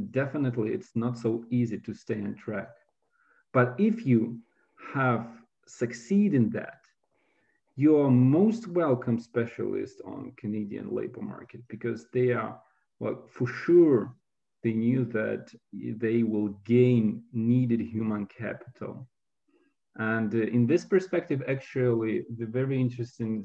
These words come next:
thing is how Canada attracts and summon, uh, future P H D students. They, uh, uh, doing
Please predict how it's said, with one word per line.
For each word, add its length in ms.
thing 160
is 80
how 140
Canada 480
attracts 560
and 100
summon, 320
uh, 300
future 380
P 20
H 120
D 20
students. 400
They, 160
uh, 320
uh, 280
doing 180